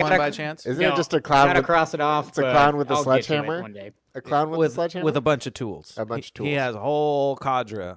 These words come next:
Speaker 1: of things that he uses,
Speaker 3: I'm
Speaker 1: especially
Speaker 3: not
Speaker 1: in the
Speaker 3: scared of
Speaker 1: first one.
Speaker 3: clowns, especially, but
Speaker 1: It's just, you know, grindhousey. It's so it's just,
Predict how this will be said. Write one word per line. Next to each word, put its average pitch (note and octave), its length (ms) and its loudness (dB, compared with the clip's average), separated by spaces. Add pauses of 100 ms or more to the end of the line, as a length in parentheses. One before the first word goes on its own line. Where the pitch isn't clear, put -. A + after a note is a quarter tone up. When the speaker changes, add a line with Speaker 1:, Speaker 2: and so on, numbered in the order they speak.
(100)
Speaker 1:
of A2 160 -12
things A2 300 -12
that G#2+ 140 -8
he G2+ 60 -10
uses, F#2 480 -14
Speaker 3:
I'm D3 60 -2
Speaker 1:
especially D#4 100 -4
Speaker 3:
not - 40 0
Speaker 1:
in - 40 -4
the G#3+ 60 -6
Speaker 3:
scared G3 240 0
of C#3+ 60 -4
Speaker 1:
first - 20 -14
one. - 40 -8
Speaker 3:
clowns, A2 400 0
especially, F#2 600 -6
but A#2 380 0
Speaker 1:
It's A#3+ 200 -10
just, - 340 -8
you B3 140 -8
know, F#3+ 220 -2
grindhousey. F#3+ 880 -6
It's D3+ 180 -4
so E3+ 220 0
it's E3+ 160 -6
just, F#3 200 -8